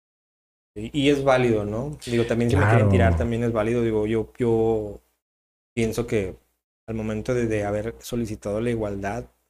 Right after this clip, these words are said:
Speaker 1: no pensaron en muchas cosas.
Speaker 2: No.
Speaker 1: No
Speaker 2: No,
Speaker 1: pensaron en
Speaker 2: porque
Speaker 1: todo lo que se puede, se podría volver contra ellas.
Speaker 2: es que ahí es donde empezamos con esta disyuntiva en la que, a ver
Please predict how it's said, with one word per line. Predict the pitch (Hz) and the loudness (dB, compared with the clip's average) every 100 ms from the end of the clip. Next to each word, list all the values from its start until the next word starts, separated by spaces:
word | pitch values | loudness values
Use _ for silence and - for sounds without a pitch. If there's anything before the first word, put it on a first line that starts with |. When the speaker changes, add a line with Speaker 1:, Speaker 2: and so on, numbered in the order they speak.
| _ | _
Speaker 1:
no | 110 110 113 113 | -8 -4 -4 -2
pensaron | 123 117 113 117 | -2 -2 -2 -2
en | 110 | -4
muchas | 110 113 107 98 | -4 -6 -6 -12
cosas. | - 131 - - - _ _ | -6 -6 -6 -20 -20 _ _
Speaker 2:
No. | 139 139 - _ _ _ - | -2 -2 -10 _ _ _ -8
Speaker 1:
No | 127 | -4
Speaker 2:
No, | 123 | 4
Speaker 1:
pensaron | 208 240 135 135 | 4 6 4 6
en | |
Speaker 2:
porque | 147 | 6
Speaker 1:
todo | 135 135 | 8 6
lo | 135 | 4
que | 127 | 0
se | 120 | -2
puede, | 117 117 113 | -4 -4 -2
se | - | -2
podría | 120 - 117 113 120 127 131 | -4 -2 0 0 -2 0 0
volver | 127 110 104 104 123 120 _ | 0 -2 -4 -2 -4 -4 _
contra | - 110 104 113 | -10 -8 -4 -4
ellas. | 147 113 - - _ _ | -2 -4 -8 -20 _ _
Speaker 2:
es | 117 107 | 0 2
que | - 135 131 127 131 | 4 4 6 4 2
ahí | 107 113 | 4 4
es | 117 | 6
donde | 127 127 127 | 4 4 4
empezamos | 117 120 104 113 113 110 | 4 4 4 4 4 2
con | - 120 107 | 2 2 4
esta | 95 - 120 | 2 2 4
disyuntiva | 113 101 98 92 104 101 104 | 6 6 4 4 4 4 4
en | 101 | 4
la | 95 | 2
que, | - 101 98 92 - - - _ _ _ _ _ _ - | 4 4 4 2 -2 -20 -20 _ _ _ _ _ _ 2
a | |
ver | 104 104 92 104 | 4 4 2 -2